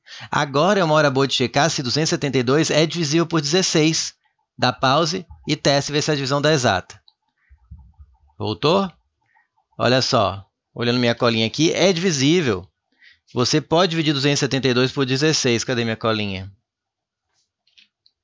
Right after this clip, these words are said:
Dá exatamente dezessete.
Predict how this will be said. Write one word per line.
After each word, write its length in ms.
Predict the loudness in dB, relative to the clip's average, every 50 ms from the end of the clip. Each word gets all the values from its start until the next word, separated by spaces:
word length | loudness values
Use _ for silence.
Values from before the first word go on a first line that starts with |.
| _ _ _ _ _ _ _ _ _ _ _ _ _ _ _ _ _ -6
Dá 200 | -2 0 2 2
exatamente 680 | 2 2 0 0 0 0 0 -2 -2 0 -2 -4 -4 -4
dezessete. 760 | -4 -2 0 0 0 0 0 0 0 -2 -2 -6 -10 -10